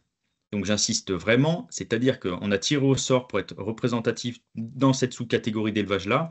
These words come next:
On a pris, euh, des élevages de bou-, bovins et des élevages de, de moutons. Euh, euh, et, euh, un mois après la suspicion qui avait été confirmée par, euh, P C R, bien sûr,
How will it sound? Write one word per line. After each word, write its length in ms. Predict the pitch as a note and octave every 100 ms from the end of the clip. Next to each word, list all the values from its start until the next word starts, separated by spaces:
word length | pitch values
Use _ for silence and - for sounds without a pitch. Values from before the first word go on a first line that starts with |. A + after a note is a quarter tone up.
| - - _ -
On 100 | G#2+
a 80 | G#2+
pris, 380 | - A2+ A2+ _ _ _ F#2+
euh, 140 | F#2
des 200 | A2 A#2
élevages 260 | A#2 B2 A2
de 80 |
bou-, 300 | G#2+ G#2+ G#2+ G#2
bovins 440 | G#2 A2 G#2+ A2
et 40 |
des 200 | G2+ F#2
élevages 320 | G2 F#2 F#2+ F2+
de, 220 | F2+ F2
de 180 | F#2 F#2+
moutons. 460 | F#2 F2 C#3+ F3+ - _ _ - - _ -
Euh, 360 | F#2+ F#2+ F#2 - -
euh, 160 | - -
et, 400 | A2 B2+ D3 - -
euh, 180 | - -
un 140 | D3
mois 180 | D3+ D3+
après 160 | C#3 C3
la 100 | A#2+
suspicion 580 | - - B2+ - B2+
qui 120 | A#2+ A#2
avait 120 | A#2+
été 140 | A#2+
confirmée 440 | - G#2+ G2+ G2 G2
par, 200 | F#2 F2
euh, 100 | E2+
P 120 | F2+
C 160 | -
R, 60 | F2
bien 120 | E2+
sûr, 480 | E2 B2+ E3 F3